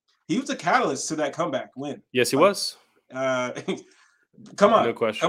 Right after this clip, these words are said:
Speaker 1: come, come hang out with us, brother.
Speaker 2: No question. No, I would love to have, I, I, I would love to have him in, in the first place. Um, but, eh, eh, so far, every time I've come up with a plan,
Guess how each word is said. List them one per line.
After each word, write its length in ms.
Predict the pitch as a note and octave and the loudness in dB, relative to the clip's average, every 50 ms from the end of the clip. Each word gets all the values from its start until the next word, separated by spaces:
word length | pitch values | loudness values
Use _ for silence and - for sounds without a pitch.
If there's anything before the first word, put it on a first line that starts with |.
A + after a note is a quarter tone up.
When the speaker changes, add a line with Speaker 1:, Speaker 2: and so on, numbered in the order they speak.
| G3 | -2
Speaker 1:
come, 20 | - - | -2 -4
come 140 | - F#3+ F#3 G#3 | -2 0 2 2
hang 140 | A3 A#3 A3+ | 4 6 6
out 100 | G#3+ G#3 | 6 6
with 80 | A3 G3+ | 6 4
us, 140 | G3 D#3 - | 2 2 0
brother. 260 | - D3+ D#3 E3+ G3 - _ _ _ _ _ _ _ _ _ _ - _ _ _ _ _ _ | -2 -2 -2 -2 -4 -8 _ _ _ _ _ _ _ _ _ _ -20 _ _ _ _ _ _
Speaker 2:
No 160 | - A#2 A#2 | -4 -4 -2
question. 380 | A#2+ - B2+ A#2+ A#2 - A2 A#2+ | 2 4 2 2 2 2 -2 2
No, 80 | D#3+ F3 | 4 6
I 120 | E3+ C#3 | 8 8
would 140 | D3+ F3 E3 | 8 8 6
love 140 | E3 E3+ E3 | 6 6 6
to 80 | D#3 | 6
have, 140 | C3+ B2 B2+ | 4 4 4
I, 120 | C3+ B2+ C3+ | 2 0 0
I, 280 | C3+ C#3 C3 B2+ C3 C3 - | 0 0 -2 -2 -2 -2 0
I 60 | B2 | 2
would 120 | A#2+ A#2+ | 2 4
love 180 | A#2+ B2+ C#3 C3+ | 4 2 2 2
to 80 | D3+ | 2
have 160 | C#3+ C#3+ C#3+ C#3 | 2 2 2 0
him 80 | D3 C#3 | -4 -8
in, 160 | B2+ A#2+ - - | -8 -10 -12 -12
in 80 | B2 A#2 | -10 -10
the 60 | A2+ | -8
first 260 | - B2 B2+ B2+ - | -6 -6 -8 -8 -6
place. 440 | - C3 C#3+ D3+ D3 - - - _ _ _ - | -6 -6 -6 -6 -8 -12 -16 -18 _ _ _ -12
Um, 560 | A#2+ A2 G#2+ G#2 G#2 G2+ G2+ G2+ G2 G#2 A#2 _ _ _ _ _ _ _ _ _ _ _ _ _ - _ _ _ _ - | -10 -8 -6 -4 -4 -6 -6 -10 -14 -20 -20 _ _ _ _ _ _ _ _ _ _ _ _ _ -20 _ _ _ _ 2
but, 340 | - D#3 D#3 C#3+ D3+ - _ _ _ _ _ - | 4 4 4 4 0 -10 _ _ _ _ _ -6
eh, 80 | D#3+ D#3 D#3 - | -6 -6 -6 -4
eh, 160 | - D#3+ E3 D#3 | -4 -4 -4 -2
so 240 | - - A3 C4 | 2 4 4 4
far, 340 | C4+ C4+ - B3+ A#3 G#3+ G3 | 4 4 4 6 6 6 6
every 200 | E3 E3 E3+ A3 | 4 2 0 0
time 220 | G#3+ - F3 E3+ D#3 | 4 4 6 6 6
I've 140 | D3+ D#3 | 4 2
come 160 | - F3 D#3+ D#3 | 2 2 2 2
up 80 | D#3 | 2
with 100 | C#3 C3 | 2 0
a 60 | A2+ | -6
plan, 420 | G#2 - - B2 A#2 C3 D3 C#3+ | -4 2 2 4 4 4 2 -2